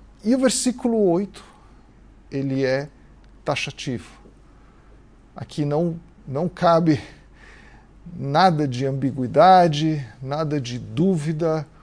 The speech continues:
José diz com todas as letras a seus irmãos, "Não fostes vós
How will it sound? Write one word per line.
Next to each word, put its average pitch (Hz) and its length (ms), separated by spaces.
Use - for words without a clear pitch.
José 135 440
diz 123 280
com 131 180
todas 117 480
as 127 140
letras 110 520
a 113 80
seus 120 340
irmãos, 123 500
"Não 156 720
fostes - 1040
vós 170 960